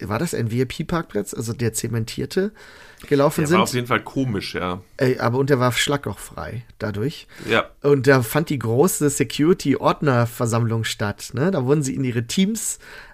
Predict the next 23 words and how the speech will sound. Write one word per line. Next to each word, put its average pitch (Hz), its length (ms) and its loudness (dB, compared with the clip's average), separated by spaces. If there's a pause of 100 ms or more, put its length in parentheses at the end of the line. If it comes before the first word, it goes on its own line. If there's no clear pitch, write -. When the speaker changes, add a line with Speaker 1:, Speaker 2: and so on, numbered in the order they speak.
Speaker 1:
eingeteilt 131 880 2
und - 80 -4
man 131 140 0
konnte 165 260 0
es - 120 -2
auch 127 180 -2
ein 127 140 -2
bisschen 117 580 0 (880)
hören, 170 640 2
also 135 260 4
so 123 140 2
nach 131 120 0
dem 120 160 0
Motto, 135 200 0
ah, 120 220 2 (400)
ähm, 117 580 -6 (880)
Noel, 170 720 8
in 139 180 2
welchem 147 280 2
Team 156 220 -4
bist 139 220 0
du, 160 100 2
Noel? 175 720 2